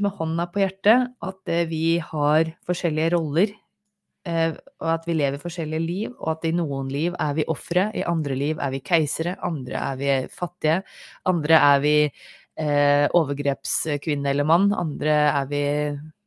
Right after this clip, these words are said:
har vi et veldig rikt over-, eh, altså et liv i overflod og rikdom. Så jeg tror vi på en måte har mange, på en måte, sjelen ønsker å oppleve mange forskjellige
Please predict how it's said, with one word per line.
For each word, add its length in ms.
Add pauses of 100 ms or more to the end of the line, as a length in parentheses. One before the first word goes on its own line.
(200)
har 160
vi 80
et 120
veldig 400 (100)
rikt 380
over-, 600 (160)
eh, 320 (480)
altså 240
et 160
liv 240
i 80
overflod 480
og 100
rikdom. 400 (2000)
Så 140
jeg 100
tror 140
vi 80
på 40
en 80
måte 160
har 600 (600)
mange, 320
på 80
en 60
måte, 280 (300)
sjelen 540
ønsker 560
å 60 (100)
oppleve 560
mange 340
forskjellige 560